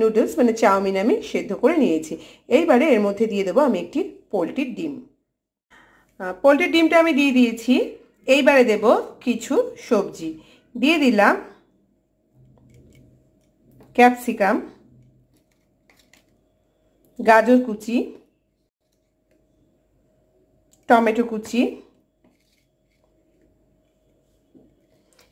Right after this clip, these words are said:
পেঁয়াজ কুচি। বাচ্চা থেকে বড় সকলেই কিন্তু এই প্রিপারেশনটি ভীষণ ভালো খাবে।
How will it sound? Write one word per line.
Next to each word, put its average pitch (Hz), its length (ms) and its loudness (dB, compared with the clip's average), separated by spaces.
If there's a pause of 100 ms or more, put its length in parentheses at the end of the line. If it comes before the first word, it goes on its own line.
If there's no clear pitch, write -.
(140)
পেঁয়াজ 285 240 4 (100)
কুচি। 226 300 -6 (1800)
বাচ্চা 262 440 2
থেকে 349 180 -6 (120)
বড় 214 180 2 (240)
সকলেই 220 420 -2 (100)
কিন্তু 208 300 -6 (520)
এই 233 120 -2
প্রিপারেশনটি 233 600 0 (120)
ভীষণ 233 380 0 (120)
ভালো 180 240 2
খাবে। 170 220 -4